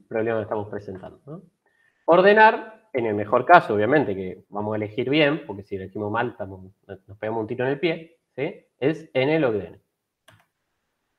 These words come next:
La búsqueda binaria en sí, ¿cuánto sería? O sea, estamos ahora calculando la complejidad temporal de ordenar más búsqueda binaria.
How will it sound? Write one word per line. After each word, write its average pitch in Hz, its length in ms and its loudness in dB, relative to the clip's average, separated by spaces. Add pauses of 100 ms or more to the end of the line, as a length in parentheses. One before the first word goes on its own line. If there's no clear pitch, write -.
(200)
La 139 160 8
búsqueda 165 360 6
binaria 196 380 6
en 196 80 2
sí, 233 580 -8
¿cuánto 139 260 0
sería? 98 460 -6 (960)
O - 80 -14
sea, - 420 0 (260)
estamos 117 340 -6
ahora 123 200 4
calculando 117 460 0
la 120 100 0
complejidad 104 400 -8
temporal 147 480 2
de 139 420 -4
ordenar 117 360 -2
más 147 160 0
búsqueda 104 280 -4
binaria. 92 380 -10